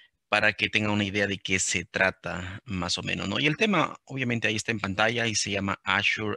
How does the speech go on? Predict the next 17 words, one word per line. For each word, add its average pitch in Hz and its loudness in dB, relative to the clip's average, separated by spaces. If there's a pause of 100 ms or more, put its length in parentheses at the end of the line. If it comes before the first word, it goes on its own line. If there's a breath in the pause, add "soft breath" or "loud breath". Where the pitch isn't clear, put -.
(100)
Active 101 -2
Directory. 92 -4 (1160 loud breath)
Vamos 127 6
a 107 2
ver 98 2
qué 104 4
es - 4
Azure 101 4
Active 98 -4
Directory. 90 -8 (640 loud breath)
<clears throat> 180 10
Bueno, 160 6
pues, - 4 (220)
el 147 0
Azure 202 4
Active 143 0
Directory 123 2